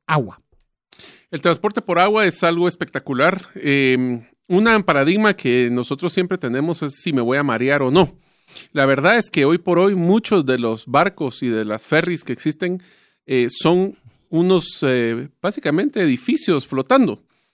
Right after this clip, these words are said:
Speaker 2: Eh, nosotros podríamos decirles de que la, muy pocas personas ya realmente se marean en este tipo de,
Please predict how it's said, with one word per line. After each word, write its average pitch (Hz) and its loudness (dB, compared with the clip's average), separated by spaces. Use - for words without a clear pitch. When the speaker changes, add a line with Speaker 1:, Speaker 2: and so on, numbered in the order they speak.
Speaker 2:
Eh, 120 -2
nosotros 139 -6
podríamos 147 -2
decirles 147 -2
de 139 -2
que 120 -2
la, 120 -2
muy 160 2
pocas 208 -4
personas 156 -4
ya 143 0
realmente 151 -2
se 151 -4
marean 127 -2
en 113 -4
este 131 -6
tipo 143 -6
de, 117 -4